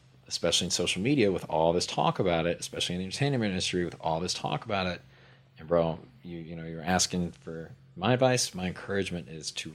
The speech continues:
really seek the Lord, get in his word,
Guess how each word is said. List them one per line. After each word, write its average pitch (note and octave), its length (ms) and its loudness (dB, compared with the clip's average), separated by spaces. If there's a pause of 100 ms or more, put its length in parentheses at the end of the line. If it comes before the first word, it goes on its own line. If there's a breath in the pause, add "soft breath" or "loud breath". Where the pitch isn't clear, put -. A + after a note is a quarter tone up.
really G2+ 380 0 (800)
seek - 340 0
the - 100 -16
Lord, F#2 300 -14 (920 soft breath)
get F2 160 2
in - 60 -6
his F2+ 180 -6
word, F2 340 -4